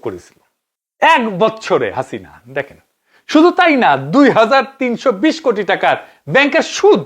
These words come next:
সুদ এটা ময়কুব করে দেয়, বাংলাদেশ ব্যাংকে দিয়ে চাপ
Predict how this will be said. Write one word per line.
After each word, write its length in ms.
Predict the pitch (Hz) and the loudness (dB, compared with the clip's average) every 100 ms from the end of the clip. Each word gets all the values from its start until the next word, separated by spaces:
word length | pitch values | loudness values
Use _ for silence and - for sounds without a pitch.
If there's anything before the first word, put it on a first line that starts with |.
| - | -10
সুদ 280 | - 302 240 117 _ _ - | -4 -2 -2 -4 _ _ -4
এটা 180 | 269 269 | 0 2
ময়কুব 360 | 285 320 349 - | 2 2 0 2
করে 140 | 185 | 0
দেয়, 200 | 127 98 - _ - | 0 -4 -6 _ -2
বাংলাদেশ 420 | 185 240 240 214 170 | 0 2 2 0 0
ব্যাংকে 220 | 196 180 | -2 -2
দিয়ে 160 | 175 180 | 0 0
চাপ 220 | 185 170 | 0 -4